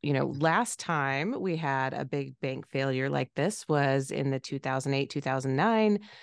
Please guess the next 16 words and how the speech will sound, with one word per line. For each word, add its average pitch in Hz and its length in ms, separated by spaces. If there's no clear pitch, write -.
uh, 139 440
time 151 380
frame 156 420
with 220 140
the 143 60
Great 135 240
Recession. 156 540
And 139 680
a 160 60
lot 147 220
of 165 100
people 185 340
are, 170 300
you 147 180
know, 147 280
um, 143 500